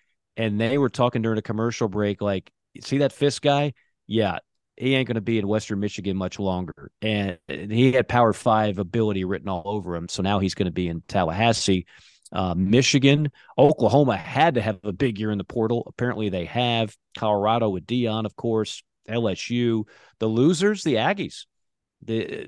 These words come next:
Texas A and M has had twenty-eight players enter the portal since the end of November. Twenty-eight. That includes quarterback Haynes King,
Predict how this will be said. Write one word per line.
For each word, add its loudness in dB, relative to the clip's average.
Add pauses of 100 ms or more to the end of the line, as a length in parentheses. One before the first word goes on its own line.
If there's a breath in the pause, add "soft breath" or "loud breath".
(140)
Texas 4
A 6
and 4
M 4 (520)
has 0
had -2
twenty-eight -2
players -4 (220)
enter 2
the -2
portal 0 (120)
since -6
the 0
end 0
of 0
November. -4 (140)
Twenty-eight. 4 (540)
That 0
includes 2
quarterback 0
Haynes -6
King, 6